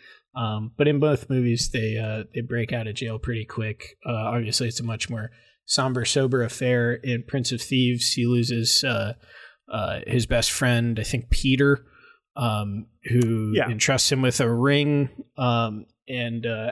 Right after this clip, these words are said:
Speaker 1: asks him to go back to England and protect his sister Marion, uh, which he gives him his solemn vow to do, uh, because he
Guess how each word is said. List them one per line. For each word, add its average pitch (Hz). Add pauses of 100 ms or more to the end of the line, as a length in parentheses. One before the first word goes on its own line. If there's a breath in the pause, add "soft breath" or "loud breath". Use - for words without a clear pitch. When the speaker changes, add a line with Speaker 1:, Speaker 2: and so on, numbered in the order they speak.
(140)
Speaker 1:
asks 127
him 117 (140)
to 120
go 127
back 117
to 117
England 117
and 110
protect 123
his 117
sister 117
Marion, 143 (500 loud breath)
uh, 104
which 104
he 117
gives 117
him 110
his - (140)
solemn 113
vow 113
to 107
do, 127 (440 loud breath)
uh, 113
because 117
he 110